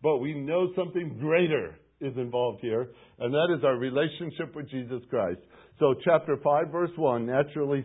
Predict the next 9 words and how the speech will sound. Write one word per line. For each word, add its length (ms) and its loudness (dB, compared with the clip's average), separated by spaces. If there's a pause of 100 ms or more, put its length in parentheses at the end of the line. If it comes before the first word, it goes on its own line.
says, 360 4 (420)
"For 140 6
we 240 2
know 320 6
that 360 2
if 220 2
our 200 6
earthly 420 0 (140)
tent, 280 -2